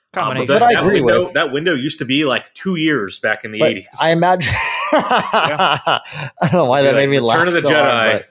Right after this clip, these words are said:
Speaker 1: You could watch it in nineteen eighty-eight.
Speaker 3: <laughs>
Speaker 1: It's like, "Oh, shit."
Speaker 2: Well, they
Speaker 3: But,
Speaker 2: had to wait
Speaker 3: uh,
Speaker 2: for the technology to even get onto the V H S.
Speaker 1: Yeah.
Speaker 3: But, like, obviously that has to kill the movies. Like, what is keeping the movie theaters in business? Is it the, the classic moviegoers? Is it the date nights? Like, what is keeping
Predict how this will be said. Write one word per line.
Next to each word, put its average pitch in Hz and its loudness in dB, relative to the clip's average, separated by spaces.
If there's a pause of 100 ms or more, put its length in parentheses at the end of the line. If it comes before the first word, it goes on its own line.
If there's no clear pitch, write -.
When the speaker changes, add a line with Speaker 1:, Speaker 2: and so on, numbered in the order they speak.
Speaker 1:
You 110 -18
could 113 -12
watch 123 -2
it 127 -4
in 107 -8
nineteen 117 -4
eighty-eight. 110 -2
Speaker 3:
<laughs> - -14
Speaker 1:
It's 113 -12
like, 101 -18
"Oh, 113 -12
shit." - -20 (720)
Speaker 2:
Well, - -8
they 196 2
Speaker 3:
But, 180 4
Speaker 2:
had - 4
to 139 4
wait 127 2
Speaker 3:
uh, 113 2
Speaker 2:
for 101 0
the 117 -2
technology 143 -2
to 131 -2
even 120 -4
get 131 -2
onto 120 -2
the 117 -10
V 120 -10
H 117 -8
S. 123 -4
Speaker 1:
Yeah. 107 -8 (200)
Speaker 3:
But, 170 0
like, 175 0 (200)
obviously 208 2
that 170 2
has 160 2
to 135 -4 (340)
kill 202 4
the 156 0
movies. 143 2
Like, 127 0
what 208 2
is 247 0
keeping 190 -2
the 135 0
movie 143 2
theaters 139 0
in 139 -4
business? 113 0
Is 117 -6
it 127 -6
the, 156 0 (240)
the 147 0
classic 165 -2
moviegoers? 165 2
Is 123 -2
it 127 -4
the 113 -4
date 127 -4
nights? 156 -2
Like, 113 0
what 151 2
is 180 0
keeping 139 -4